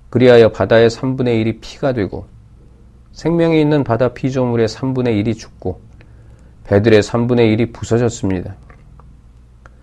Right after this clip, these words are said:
셋째 천사가 나팔을 불자 횃불처럼 타는 큰 별이 하늘에서 떨어져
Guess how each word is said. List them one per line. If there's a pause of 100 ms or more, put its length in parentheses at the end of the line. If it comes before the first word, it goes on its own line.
(400)
셋째
천사가
나팔을
불자 (720)
횃불처럼
타는
큰
별이
하늘에서
떨어져